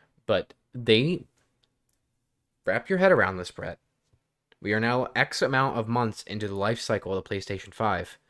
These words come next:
Ratchet and Clank just came out. We do not know what the next PlayStation five exclusive is. God of War is not PlayStation five exclusive. Horizon Forbidden West is not PlayStation five exclusive. Two fucking dumb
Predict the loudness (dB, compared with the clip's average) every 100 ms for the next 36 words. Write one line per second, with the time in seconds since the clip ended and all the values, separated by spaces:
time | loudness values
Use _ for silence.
0 | _ _ -4 -2 -4 -6 -4 -4 -4 -8
1 | -6 -4 -2 -2 -6 _ _ _ -2 0
2 | 2 2 4 4 4 2 0 2 2 0
3 | 0 -2 0 -2 -4 -6 -4 -4 -2 -4
4 | -4 -2 -2 -2 -6 -4 -2 -2 -4 -8
5 | -8 -10 -14 _ _ _ _ _ _ 2
6 | 2 2 4 6 4 -2 _ _ -6 -2
7 | -2 2 2 4 0 0 0 0 -2 -6
8 | -6 -6 -12 -14 _ _ _ 2 2 2
9 | 0 2 4 4 0 -2 -8 -4 -2 -2
10 | -2 -2 -2 -6 -4 -4 -4 -4 -4 -2
11 | -6 -8 _ -2 2 2 0 _ -4 -2
12 | -4 -6 -8 -8 6 8 8 4